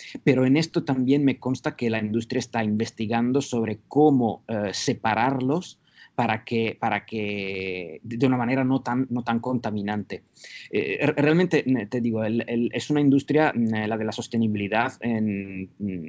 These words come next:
en, en el textil, en, en la ropa, que está, mm, realmente dándose cuenta de lo importante que es, de lo importante que va a ser y sobre todo del hecho de que en diez años, tal vez quince, la sostenibilidad para las marcas de ropa no será un valor diferencial.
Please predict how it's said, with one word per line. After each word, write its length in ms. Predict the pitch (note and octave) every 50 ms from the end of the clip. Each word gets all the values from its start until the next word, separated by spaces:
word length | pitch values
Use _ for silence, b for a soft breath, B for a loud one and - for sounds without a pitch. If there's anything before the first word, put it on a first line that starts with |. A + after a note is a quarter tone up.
| - -
en, 540 | - D#2 D2 - - D2 E2+ E2+ E2 F2 -
en 120 | - A#2
el 80 | G#2+ G2+
textil, 420 | - - - - - A#2+ C3+ C#3+
en, 180 | B2 G#2+ F#2+ F#2
en 120 | - G#2+ G2+
la 80 | G2
ropa, 300 | F#2+ - A2 A2 C#3 C#3
que 100 | - -
está, 560 | A2 - _ - G#2+ G2+ G2 A2 A#2+ A#2+ A2+ -
mm, 460 | G#2+ G#2 G2 F#2+ F#2+ F2+ F#2+ F2 G2+
realmente 440 | A2 G#2+ G#2 G#2 G#2+ A2 A#2 - B2
dándose 400 | A#2 A#2+ A#2+ B2+ B2 - - A#2
cuenta 540 | - - A#2 B2 A#2+ A#2 - C#3 C#3+ - B B B B B
de 120 | B A#2+ B2
lo 80 | A2+ B2
importante 600 | B2 A#2+ A#2+ B2 A#2 - - C3 C#3 C#3 D#3 C3+
que 240 | - - A#2 A#2 C#3
es, 220 | F3+ F3+ - - _ b b b b b b
de 80 | B2 B2
lo 80 | B2+
importante 520 | C3 B2 - A#2+ - - C#3+ D3 C#3+ F3+ F3+
que 100 | - C#3+
va 100 | A#2+ A2+
a 40 |
ser 260 | G#2+ - - B2+ D#3+ E3+ -
y 80 | C#3
sobre 240 | - - C#3+ C#3 C3+
todo 260 | - E3+ F#3 F3+ D#3+
del 100 | C#3 - D3
hecho 220 | D3 D3 - - F3
de 100 | E3 E3
que 300 | - B2+ A#2+ A#2 - -
en 240 | B2+ B2+ B2 B2+ B2+
diez 280 | A#2+ C#3+ F3+ F3+ - C#3+
años, 520 | B2+ A#2+ B2+ D3 F3+ G#3 - - - - _ _ _ B B B B B B
tal 160 | - C3 B2+
vez 180 | B2 E3 F3 E3
quince, 500 | - - C#3+ D3 C#3+ - G3 A3 C#4 - _ _ _ B B B B B B
la 140 | C3 C#3
sostenibilidad 680 | B2+ - D3 - - - C3 C3 B2+ A#2+ A#2+ C3 E3 -
para 160 | G3 F#3+ F3
las 140 | C#3+ B2 B2
marcas 260 | B2 B2 - D3+ C3+
de 80 | B2+
ropa 240 | A#2+ A#2+ C3+ C#3+ E3+
no 120 | E3+ F3 -
será 240 | - - C3 C3
un 100 | B2+ B2
valor 240 | A#2 A#2 A2+ A2+ G#2+ G#2+
diferencial. 640 | G#2+ - - G2+ F#2 F#2 - - G#2+ G#2 F#2 D2+